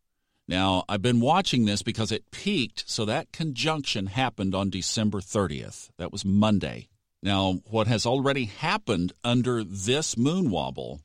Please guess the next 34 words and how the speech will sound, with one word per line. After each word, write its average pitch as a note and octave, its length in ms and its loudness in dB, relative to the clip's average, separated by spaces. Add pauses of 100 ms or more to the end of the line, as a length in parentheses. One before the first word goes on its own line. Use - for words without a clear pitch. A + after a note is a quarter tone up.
(440)
is A#2+ 400 0
the A2 160 0
impeachment G#2+ 600 -4
vote. D2+ 500 -4 (420)
That A2+ 420 0
has B2 180 0
already A#2 240 -2
taken G2+ 340 -2
place. - 540 -8 (320)
Now C3+ 360 2
we G#2 180 4
have G2+ 200 4
this F#2+ 160 2
situation G2+ 800 0
in A2 220 4
Baghdad, G2 720 -2 (180)
uh, F2+ 420 0
tensions A#2+ 560 4
flaring A2+ 480 2
between, G#2 540 0
obviously, G2+ 640 -2
the G2 140 -2
U F#2+ 200 0
S G2+ 400 0
and F#2+ 380 2
Iran, F2+ 560 0 (160)
and F2+ 400 0 (520)
that A#2 200 2
happened. G#2 580 2 (180)
The D2 200 -6
story A2 340 -2
broke A2+ 460 0
in F#2 80 -2
the F2 100 -4